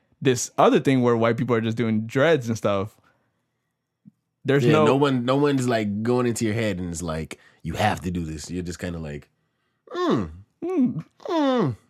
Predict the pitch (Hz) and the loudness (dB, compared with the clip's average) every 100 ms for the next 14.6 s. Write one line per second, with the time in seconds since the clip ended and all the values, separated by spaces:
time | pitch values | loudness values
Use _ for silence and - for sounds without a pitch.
0 | - - _ _ 214 233 127 - - - | -20 -20 _ _ -2 -2 -4 -8 -10 -12
1 | _ 110 123 - 117 110 120 113 98 101 | _ -2 0 0 0 2 2 2 0 -2
2 | 101 95 92 107 107 95 - 98 90 - | 0 0 -2 0 0 -2 -6 -6 -6 -8
3 | 92 92 95 82 87 98 90 - - 92 | -8 -4 -4 -4 -4 -4 -6 -10 -12 -6
4 | 92 85 85 90 92 85 107 104 107 98 | -6 -6 -8 -6 -4 -2 0 2 0 0
5 | 92 82 98 92 85 80 92 80 76 98 | -4 -2 -2 -2 -4 -6 -6 -6 -8 -4
6 | 330 330 165 104 87 - - - - - | 0 2 2 0 -4 -8 -20 -20 -8 -2
7 | 254 - - 427 480 - - - - 226 | 2 2 2 2 0 -2 -12 -10 2 4
8 | 269 190 269 254 202 180 165 156 147 139 | 6 6 8 6 6 6 6 6 8 8
9 | 254 196 269 294 240 147 107 - - _ | 8 8 6 6 4 2 -2 -10 -20 _
10 | 226 339 302 220 147 135 117 - - _ | 2 2 2 2 2 2 -2 -6 -10 _
11 | _ 190 - 285 294 185 190 151 120 127 | _ -16 -6 0 4 4 4 0 -2 0
12 | 208 - - - - _ - - 170 156 | 0 0 -10 -14 -18 _ -8 -2 2 2
13 | 160 247 247 160 113 123 214 202 226 214 | 2 0 2 2 2 2 2 4 2 4
14 | 214 220 214 233 226 | 4 2 4 4 4